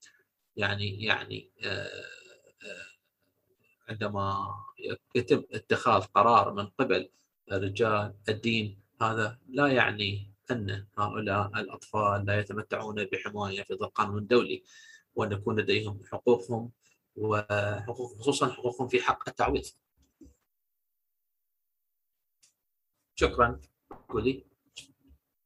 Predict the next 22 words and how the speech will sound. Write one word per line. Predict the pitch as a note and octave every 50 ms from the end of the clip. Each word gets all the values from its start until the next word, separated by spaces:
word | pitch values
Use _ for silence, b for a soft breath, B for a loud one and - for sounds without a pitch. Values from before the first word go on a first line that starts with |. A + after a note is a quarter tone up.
| _ _ _ _ _ _ _ _ _ _ _ _ _ _
زينب، | - B2+ B2 A#2+ A2+ G2 C3
هل | B2+
تريد | - B2+ B2 B2
أن | B2 -
تقول | B2+ A#2 - B2 G#2
أي | A2
شيء | A#2 - - A#2 A#2 - - _
عن | A#2 A#2
هذا | A#2 A#2 A2+ A#2+
الشيء؟ | - - - - _ _ _ _ _ _ _ _ _ _ _ _ _ _ _ _ _ _ _ _ _ _ _ _ _ _ _ _ _ _ -
أو | B2+ A#2+ -
زينب | A2+ B2 C3+ C3+ C3 -
زعما. | - G2+ A2+ A2+ A#2 - _ _ _ _ _ _ _ _ _ _ _ _ _ _ _ _ _ _ _ _ _ _ _ _ _ _ _ _ _ _ _ _ _ _ -
أعتقد | E3 D#3+ - D#3+ - D3+ C3+
أن | C#3 C#3 C3+ C3+ - _ _ _ _ _
هذا | A#2+ A#2 A#2 A#2 A2 G#2+ A2+ A2
الشيء | A2 G#2+ G#2+ G#2+ G2+ - - A2+ F#2+ F#2+ -
قد | -
تم | G2+ A#2+ A2+ A2
تغطيته | - G#2 - A#2 G#2+ - G#2 G2+ G#2
تغطية | - A#2+ G#2 - A2 G#2 G2 F#2+
جيدًا | F#2+ - B2 A2 G2+ F#2+ F#2+ F#2+ -